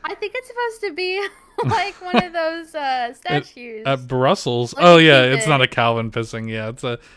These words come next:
Speaker 2: it's a little
Speaker 1: No,
Speaker 2: Cupid
Speaker 1: it's supposed to be
Speaker 2: statue.
Speaker 1: like a Cupid.
Speaker 2: Yeah. Oh,
Speaker 1: But
Speaker 2: my
Speaker 1: it's a
Speaker 2: God.
Speaker 1: Minion pissing.
Speaker 2: For, I don't know why
Speaker 1: That
Speaker 2: I,
Speaker 1: is
Speaker 2: my mind went
Speaker 1: <laughs>
Speaker 2: to Calvin pissing. Um,
Speaker 1: Well, that's pretty good, too.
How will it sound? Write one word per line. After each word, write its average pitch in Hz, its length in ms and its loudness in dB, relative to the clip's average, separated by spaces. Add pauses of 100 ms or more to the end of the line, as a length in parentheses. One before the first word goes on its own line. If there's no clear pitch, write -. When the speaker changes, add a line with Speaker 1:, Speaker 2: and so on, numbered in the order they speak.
(120)
Speaker 2:
it's - 60 -20
a - 20 -16
little 151 200 2
Speaker 1:
No, - 100 -4
Speaker 2:
Cupid 165 200 0 (100)
Speaker 1:
it's - 80 -14
supposed 113 300 -2
to - 60 -10
be 117 80 -4
Speaker 2:
statue. 110 220 -6
Speaker 1:
like 120 80 -8
a - 20 -14
Cupid. 302 560 -10 (120)
Speaker 2:
Yeah. 123 400 0 (140)
Oh, 127 220 -4
Speaker 1:
But - 60 -4
Speaker 2:
my 104 80 -2
Speaker 1:
it's 101 60 -8
a 101 60 -6
Speaker 2:
God. 101 240 -2
Speaker 1:
Minion 101 120 -8
pissing. 233 600 -14 (400)
Speaker 2:
For, 147 220 -10 (140)
I 139 100 0
don't 196 140 2
know 135 140 4
why 127 160 6
Speaker 1:
That 127 260 2
Speaker 2:
I, 113 120 -6
Speaker 1:
is 127 140 -10 (320)
Speaker 2:
my 131 160 -4
mind 120 280 -4
went 113 120 -6
Speaker 1:
<laughs> 381 40 -2
Speaker 2:
to 208 100 -6 (120)
Calvin 117 440 -4
pissing. 120 600 -10 (680)
Um, 127 480 0
Speaker 1:
Well, 330 100 -4
that's 349 140 -8
pretty 330 220 -6
good, 262 180 -6
too. 214 400 -10